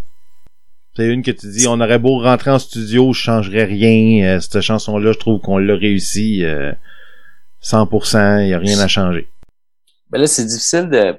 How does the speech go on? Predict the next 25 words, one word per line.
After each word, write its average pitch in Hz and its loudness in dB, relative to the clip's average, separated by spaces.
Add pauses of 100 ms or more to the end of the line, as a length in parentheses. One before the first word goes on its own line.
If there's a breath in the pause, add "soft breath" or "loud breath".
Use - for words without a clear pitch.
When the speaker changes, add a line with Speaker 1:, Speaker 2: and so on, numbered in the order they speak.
(140)
Speaker 2:
par 101 0
rapport 131 -2
aux 113 -2
derniers 101 -2
disques 143 -2
parce - -2
qu'on 104 -2
les 98 -2
a 107 0
pas 135 -2
encore 135 0
énormément 107 0
Speaker 1:
Oui, - -14
Speaker 2:
faites. 107 0
Speaker 1:
oui. 127 -14 (360)
Ok. 95 -20 (520 loud breath)
Speaker 2:
Mais 104 -2
j'ai 104 -2
l'impression, 120 0
pour, 107 2
euh, 90 2
je 95 -12
vais 101 -4
expliquer - -6
pourquoi 117 -2